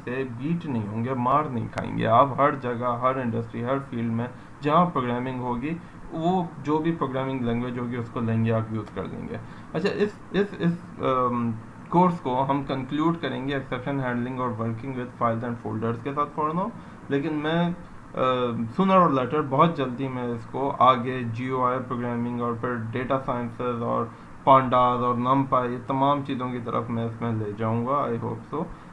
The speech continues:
लेकिन अभी के लिए जो content मैं दे रहा हूँ, ये आपको core programmatical concepts का है। आप ज्वाइन करेंगे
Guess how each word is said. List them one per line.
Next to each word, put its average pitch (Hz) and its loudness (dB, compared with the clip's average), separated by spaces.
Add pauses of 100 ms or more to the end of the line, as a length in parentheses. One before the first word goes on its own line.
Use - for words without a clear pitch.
(160)
लेकिन 127 0
अभी 135 0
के 165 -2
लिए 135 -2 (100)
जो 127 0
content 123 0
मैं 131 2
दे 120 0
रहा 120 2
हूँ, 127 -2
ये 131 -2
आपको 120 0 (160)
core 147 4
programmatical 120 -2
concepts 110 -4
का 95 -6
है। 95 -6 (500)
आप 117 2
ज्वाइन 127 2
करेंगे 170 2